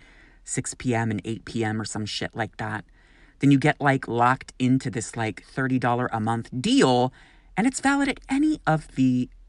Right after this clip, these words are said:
gyms all over the fucking country. So pretty much anywhere I went, I could go to any twenty-four hour and basically just work out for thirty dollars a month, which was totally a steal.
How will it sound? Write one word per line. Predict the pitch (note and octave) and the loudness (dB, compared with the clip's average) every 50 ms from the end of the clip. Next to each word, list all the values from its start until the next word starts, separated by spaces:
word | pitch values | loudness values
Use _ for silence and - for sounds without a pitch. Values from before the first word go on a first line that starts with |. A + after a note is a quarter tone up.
| - - - | -20 -16 -12
gyms | A2 - A#2 A#2 A#2 A2+ A2+ - - - - - - - | -8 -4 -4 -2 -2 -2 -4 -6 -8 -14 -16 -20 -14 -10
all | - B2+ G#2+ - | -8 -8 -6 -6
over | B2 A#2 A2+ A2+ | -6 -4 -4 -6
the | - G2+ | -6 -6
fucking | - A#2+ A2+ - - G#2 | -8 -8 -8 -6 -8 -10
country. | F#2 - C3+ C3+ C3+ - - - - - - - - - - - - - _ _ - | -6 -2 -2 0 0 -2 -6 -10 -10 -12 -14 -16 -20 -20 -20 -20 -20 -20 _ _ -16
So | - - G#2 | -14 -14 -6
pretty | - D3+ D3+ | -2 0 0
much | D3 C3 - - | 0 0 -2 -2
anywhere | C3 C3+ C#3 C3+ C3 B2+ B2 - | 0 2 4 4 4 4 2 2
I | A#2 | 0
went, | A2 F#2 - - A#3+ A3+ E3 - - - - | -2 4 6 6 6 6 4 0 -4 -10 -12
I | A#2 | -12
could | A2 - C3+ A2 - | -8 -8 -8 -6 -4
go | - A#2+ A#2 A#2 | -2 0 0 -2
to | - - - - - F#3 | -4 -8 -12 -8 -6 -4
any | B3+ E4+ D#4 | -4 -2 -4
twenty-four | - - A#2+ A#2 G#2+ - A2+ G2+ - | -2 -2 -2 -2 -2 -4 -6 -6 -4
hour | - G#2 G2+ G2+ G#2 G2 G#2+ A2+ - - - - - - _ _ - - _ - - | -4 -6 -4 -4 -4 -4 -4 -4 -6 -10 -18 -20 -20 -20 _ _ -20 -20 _ -20 -20
and | - A2+ | -14 -12
basically | A#2 A#2 A#2 - A2+ - - A2 | -10 -10 -8 -10 -12 -10 -10 -12
just | G#2 - A2+ A2 A2 - - - - - _ - _ _ _ _ _ - _ _ _ _ _ | -10 -8 -10 -8 -10 -10 -12 -14 -20 -20 _ -20 _ _ _ _ _ -20 _ _ _ _ _
work | - - - D4+ C#4+ - - - | -2 -2 0 0 -2 -4 -2 -2
out | F3+ F3+ F3+ F3 - - - - - - - - _ - - _ _ _ _ _ _ _ - _ _ - - - - - - - _ - - _ - _ - _ _ _ _ _ | 0 0 0 -2 -4 -8 -16 -18 -18 -20 -20 -20 _ -20 -20 _ _ _ _ _ _ _ -20 _ _ -20 -20 -20 -20 -20 -20 -20 _ -20 -20 _ -20 _ -20 _ _ _ _ _
for | - - C3 | -6 -4 -2
thirty | C3+ C#3+ C#3+ C3+ | -2 0 0 2
dollars | D3+ D3+ D3+ C#3 A#2+ | 4 4 4 2 2
a | A#2 | 2
month, | A#2+ D3+ E3+ C#3 C3+ - | 4 4 4 4 2 0
which | C#3 C#3 - | -2 -2 0
was | C#3 C3 A#2 - - | -2 -2 -2 -4 -10
totally | - - - - D4+ F4 D4 E3+ C#3 A2+ | -4 4 6 6 8 8 6 4 2 0
a | G2 - | 0 -4
steal. | - - - - D3+ D3 - - - - - | -6 -8 -4 -2 -2 -2 -2 -2 -6 -12 -14